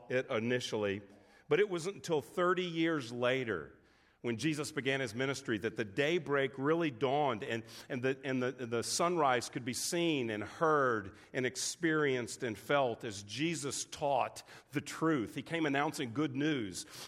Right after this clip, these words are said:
that he was the way to God to reconcile us to the Father. We, we saw the daybreak and experienced the daybreak when he pursued the marginalized,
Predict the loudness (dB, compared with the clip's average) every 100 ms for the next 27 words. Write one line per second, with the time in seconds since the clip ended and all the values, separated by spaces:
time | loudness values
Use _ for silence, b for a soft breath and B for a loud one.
0 | -2 -2 0 -2 -2 0 0 2 2 2
1 | 0 2 4 4 2 0 0 0 0 -4
2 | 2 4 4 2 0 -4 -8 B B B
3 | -4 -2 -2 2 6 6 4 0 -6 -12
4 | B B B B -2 0 0 2 4 4
5 | 0 2 2 2 2 2 2 0 -6 -6
6 | -14 -8 -6 0 2 4 2 0 -2 0
7 | 2 2 2 2 0 -4 -4 -6 -6 -2
8 | 0 0 0 2 2 0 -2 -2 0 -2
9 | -4 -8 -10